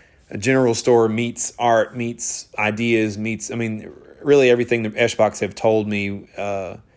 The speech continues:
about what their vision is, is really appealing. And, uh, I can't wait, uh, to look, to see what they, where they go. And I can't wait to, to be a part of what they want me to do for them,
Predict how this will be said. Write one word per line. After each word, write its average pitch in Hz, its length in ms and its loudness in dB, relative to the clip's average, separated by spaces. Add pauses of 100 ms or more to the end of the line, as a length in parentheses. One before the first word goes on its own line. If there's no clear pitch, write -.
(160)
about 107 320 0
what 110 160 0
their 104 160 2
vision 107 320 -2
is, 101 180 -4
is 90 160 -12
really 107 240 -2
appealing. 101 600 -4
And, 101 220 -6
uh, 95 180 -8
I 98 80 -6
can't 107 260 -6
wait, 104 280 -2 (220)
uh, 98 220 -4
to 107 140 -8
look, 107 180 -4 (640)
to 110 100 -8
see 117 140 -2
what 107 120 -2
they, 104 100 0
where 120 180 2
they 104 140 0
go. 113 400 4
And 104 160 -6
I 101 80 -6
can't 101 300 -10 (200)
wait 107 300 -4
to, 101 420 -2
to 101 260 -6
be 104 220 -2
a 107 60 0
part 117 260 2
of 98 100 -4
what 101 200 -2
they 107 160 0
want 104 200 -6
me 117 100 -2
to 107 80 -2
do 107 160 -4
for 104 140 -10
them, 101 360 -4